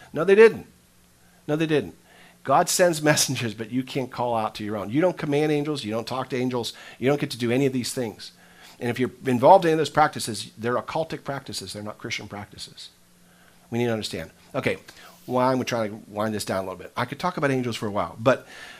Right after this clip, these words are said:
there is no redemption plan for angels. I don't know why.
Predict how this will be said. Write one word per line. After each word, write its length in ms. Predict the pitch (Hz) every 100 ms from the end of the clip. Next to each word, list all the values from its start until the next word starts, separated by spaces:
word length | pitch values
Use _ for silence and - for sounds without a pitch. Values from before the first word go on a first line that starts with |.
| -
there 200 | 147 180
is 160 | 214
no 60 | 214
redemption 500 | 190 175 202 185 113
plan 180 | 113 110
for 160 | 131
angels. 460 | 156 185 - - - - _ _ _ _ _ _ _ _ _ -
I 100 | 120
don't 160 | 139 135
know 100 | 127
why. 240 | 127 107